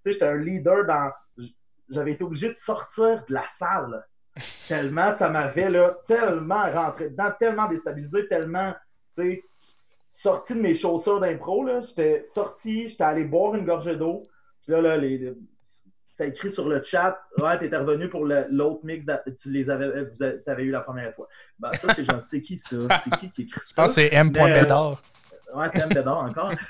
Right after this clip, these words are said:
Speaker 1: Non, non, mais tu sais, au, tu sais, au final, ça m'avait donné une belle leçon parce que j'avais été capable de m'en relever. Mais souvent, là, euh, ça m'avait appris que ça se peut que tu ressortes d'une impro et que tu sois juste, peu importe ton expérience, complètement déstabilisé puis complètement, à la limite, comme la boxe, là,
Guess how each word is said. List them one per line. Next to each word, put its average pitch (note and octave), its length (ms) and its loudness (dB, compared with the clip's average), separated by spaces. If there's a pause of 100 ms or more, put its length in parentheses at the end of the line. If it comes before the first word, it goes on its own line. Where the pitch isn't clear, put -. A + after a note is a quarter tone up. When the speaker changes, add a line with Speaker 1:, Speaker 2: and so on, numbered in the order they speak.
(100)
Speaker 1:
Non, F#3 140 6
non, B3 220 8
mais E3+ 240 4
tu - 80 -8
sais, C#4+ 80 2
au, D#4 160 6
tu - 40 -4 (540)
sais, B3 60 8
au C#4 80 6
final, B3+ 240 4
ça C4+ 100 4
m'avait F#3 180 4
donné F#3+ 180 4
une G#3+ 60 0
belle G3+ 140 6
leçon F#3 240 4
parce A#3 140 2
que E3 80 2
j'avais D3+ 100 -2
été C#3 100 -8
capable F#3 300 0
de F3+ 60 4
m'en D3+ 220 0
relever. D3+ 640 0
Mais C#3 180 -8
souvent, E3 400 0
là, E3+ 120 2
euh, C#3 420 4 (380)
ça C#3+ 160 -4
m'avait C#3+ 200 0
appris D#3 340 -4
que C#3+ 140 0
ça C#3 180 -4
se - 100 -14
peut F#3 140 -2
que F#3 80 -10
tu - 60 -8
ressortes D#3+ 260 -4
d'une D3 140 -2
impro E3+ 320 -4
et - 20 -10
que - 80 -20
tu - 60 -18
sois C3+ 220 -2
juste, E3 380 -8 (520)
peu F#3+ 60 4
importe F3+ 320 0
ton C#3+ 120 -4
expérience, D3 400 -4
complètement E3 640 -4
déstabilisé C#3 600 -8
puis - 100 -20
complètement, E3 480 -4 (920)
à E3 80 -4
la E3 60 -2
limite, G#3+ 180 0
comme G3 160 2
la D3+ 140 -2
boxe, G3 320 0
là, E3+ 100 -6